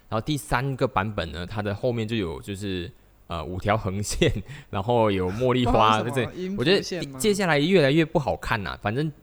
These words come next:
Speaker 1: 一，第一版的是我觉得最好看的啦。然后我，我们一般上都会，呃，尝试收藏。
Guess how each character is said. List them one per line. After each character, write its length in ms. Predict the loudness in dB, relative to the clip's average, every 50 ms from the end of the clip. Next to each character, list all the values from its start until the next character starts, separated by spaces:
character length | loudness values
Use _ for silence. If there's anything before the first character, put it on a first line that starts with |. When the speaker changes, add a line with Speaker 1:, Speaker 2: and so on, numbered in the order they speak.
| _ -8
Speaker 1:
一， 100 | -8 -6
第 280 | -4 -4 -2 -2 0 0
一 60 | 0
版 200 | 0 -2 -2 -2
的 60 | -4
是 140 | -2 0 0
我 120 | 0 0
觉 140 | 0 0 0
得 60 | 0
最 160 | 0 0 0
好 120 | 0 0 -2 -4
看 160 | -6 -8 -8
的 80 | -8
啦。 100 | -10 -8 -6
然 120 | -4 -2
后 80 | 0 0
我， 180 | -2 -2 -4
我 140 | -4 -4 -4
们 260 | -4 -4 -4 -6 -6 -8
一 80 | -6
般 160 | -4 -2 -2 -2
上 120 | 0 0
都 100 | 0 0
会， 180 | 0 0 -2 -4 -8 -16 -16 -12
呃， 160 | -10 -10 -8
尝 200 | -6 -6 -6 -4
试 160 | -4 -4 -4
收 240 | -2 -2 -2 -2 -2
藏。 220 | -2 -6 -10 -12